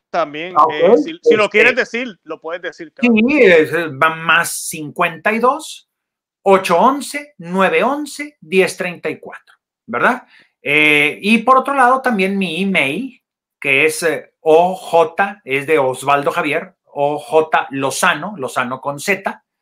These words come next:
Speaker 2: arroba, eh, mi, M E punto com, M de México, E de Ernesto punto com. Ese es, me pueden escribir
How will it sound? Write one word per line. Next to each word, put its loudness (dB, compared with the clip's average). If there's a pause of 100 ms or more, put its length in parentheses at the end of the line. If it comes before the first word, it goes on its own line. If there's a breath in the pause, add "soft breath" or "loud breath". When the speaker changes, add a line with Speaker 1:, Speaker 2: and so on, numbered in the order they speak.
(540 soft breath)
Speaker 2:
arroba, 4 (320)
eh, -6
mi, -4 (120)
M 0
E -4 (240)
punto -6
com, -8
M -2
de -2
México, 2
E 6
de 2
Ernesto -4
punto -8
com. -12 (260)
Ese -4
es, -10 (380 soft breath)
me 0
pueden 4
escribir -2